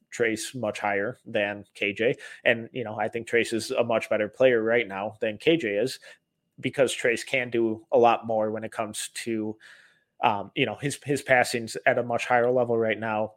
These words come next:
His scoring versatility and effectiveness is at a much higher level right now. But when you factor in the age, I don't think it's ridiculous to think that K J could grow into that similar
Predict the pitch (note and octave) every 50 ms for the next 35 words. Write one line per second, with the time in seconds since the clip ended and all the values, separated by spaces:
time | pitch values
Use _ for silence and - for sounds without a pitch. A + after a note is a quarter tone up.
0 | _ _ - A2+ - - - - - C3 B2 A#2 A2+ A2+ A#2+ A#2 A2 - G#2+ -
1 | - B2+ A#2+ A#2+ A#2 A#2 A2+ G#2+ G#2+ - - A#2+ A#2 - A#2 A2+ A#2 A#2+ A2+ A2
2 | - A#2+ A2+ - - - - - A#2+ A#2 A#2 A2+ A2+ A#2 A2+ - - - A#2+ A2
3 | G#2+ G#2+ G#2+ G#2+ G#2 G#2+ A2 G#2+ G#2+ G#2 G#2 - G#2+ G#2+ G#2+ G#2+ - - - -
4 | - - _ _ _ _ _ _ _ _ _ - B2+ D3+ C#3+ C#3 C3+ C3+ C3+ B2
5 | - E3 E3 E3 E3 E3 D3+ D3 C#3+ B2+ A#2+ G#2+ A2 A2 G#2+ G#2+ - - - _
6 | _ _ _ _ _ _ _ _ _ _ _ _ _ - - B2 B2 A2 B2+ B2
7 | C3+ B2+ - D3 C#3 C3+ B2+ - - B2+ G#2+ B2+ D3 D3 - C3 A#2 A2+ A2+ -
8 | - - - _ _ - - - C3+ A#2 - - - C#3+ E3 E3+ C#3+ - - A#2+
9 | A2 - - - C3 C3+ B2+ - C3+ C3 C3 B2+ - - - - C#3+ C#3+ C3 -
10 | C3+ B2+ C3+ C#3 A#2+ B2 C#3 C#3 - - - B2+ B2+ C3 B2+ B2 B2 C3+ - -
11 | - C3+ C3+ C3+ C3 C3+ C3+ C3